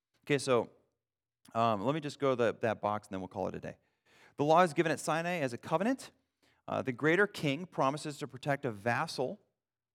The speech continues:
That's kind of the cultural terminology, is a, is a king to vassal or king to subject type of thing. Uh, the, the technical word you'd see, like, in a journal article is suzerain vassal treaty.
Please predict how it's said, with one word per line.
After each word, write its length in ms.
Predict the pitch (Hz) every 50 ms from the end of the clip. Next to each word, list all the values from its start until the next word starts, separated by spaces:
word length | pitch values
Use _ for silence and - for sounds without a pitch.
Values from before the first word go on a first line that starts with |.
| _ -
That's 240 | 123 123 123 -
kind 180 | - - 151 135
of 140 | 127 117 101
the 100 | 123 117
cultural 640 | - - - - - 147 151 147 - - 170 147
terminology, 720 | - - 147 131 131 123 120 127 135 139 135 143 139 135 127
is 260 | - - 120 113 107
a, 120 | 101 98
is 300 | - - - 113 107 98
a 220 | 107 101 98 95 - _ _ _ _ _ _ _ _ -
king 460 | - - 175 160 156 160 165 165 165
to 160 | 165 - 151 117
vassal 460 | 104 110 120 117 127 139 - - 135
or 100 | 120 113
king 240 | - - 151 143 127
to 80 | 127
subject 480 | 117 - - 131 117 120 143 156 - -
type 180 | - 135 123
of 80 | 127 120
thing. 300 | - - 131 135 165 170 _ _ _ _ _ _ _ _ _ _ _ _ -
Uh, 240 | 95 98 95 90 90
the, 180 | 90 104 104 85
the 140 | 71 110
technical 460 | 104 - 143 131 127 - 123 117 113 104
word 180 | 107 110 101
you'd 160 | 95 98 92
see, 140 | - - 113
like, 160 | 101 101 98
in 60 | 101 92
a 40 |
journal 300 | 87 - 107 104 107 104 -
article 360 | 92 101 101 95 104 107 110
is 100 | 92 -
suzerain 560 | - - - 123 120 107 110 113 110 110 107
vassal 420 | 101 107 101 104 110 - 135 135 - _ _ _ _ _ _ _ _ _ _ _ _ _ _ _ _ _ _ _ _ _ _ _ _ _ -
treaty. 400 | - - 123 117 110 120 123